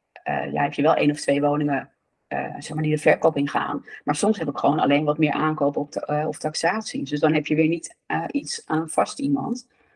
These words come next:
Maar dat was een strategie. Een strategie was natuurlijk ook gewoon om, ja, niet verder te groeien. En gewoon heel duidelijk te communiceren van, nou ja, ik neem maar drie woningen in de maand aan. En ik heb maar vijf aankoopklanten per maand en een paar taxaties. En vol is vol.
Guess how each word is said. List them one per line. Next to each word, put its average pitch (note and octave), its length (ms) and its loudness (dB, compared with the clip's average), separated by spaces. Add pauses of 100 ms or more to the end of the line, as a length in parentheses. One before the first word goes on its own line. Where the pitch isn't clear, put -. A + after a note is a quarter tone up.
(300)
Maar F3+ 100 6
dat G3 100 10
was C4 140 10
een C#4 60 2
strategie. B3+ 680 2 (140)
Een G3 100 -8
strategie - 500 0
was D#3+ 180 -6
natuurlijk F#3 280 2
ook F3 100 -12
gewoon D#3 320 -2
om, D3+ 240 -6
ja, D3+ 160 2
niet F3 300 -2
verder C#3 280 4
te D3 120 -10
groeien. G#3+ 540 0
En D#3+ 160 -6
gewoon D3+ 200 0
heel F3+ 260 -6
duidelijk D#3 340 0
te - 100 -20
communiceren D#3+ 720 0
van, D#3+ 140 -4
nou D#3 120 0
ja, C#3+ 100 0
ik D#3 140 -2
neem E3 200 -2
maar D#3 340 2 (240)
drie D#3+ 280 -4
woningen D#3 360 4
in D#3 60 2
de D#3 60 4
maand E3 320 2
aan. D#3 240 0
En D#3+ 60 2
ik D#3+ 100 0
heb D#3+ 120 -4
maar D3+ 120 0
vijf D#3 340 2
aankoopklanten D#3 640 -4
per D#3 140 -2
maand D3+ 340 -2
en D#3 80 -4
een D#3 60 -14
paar D3+ 200 -4
taxaties. D3 760 -2 (200)
En D#3 120 -4
vol E3+ 220 4
is D3+ 140 2
vol. A#3+ 400 2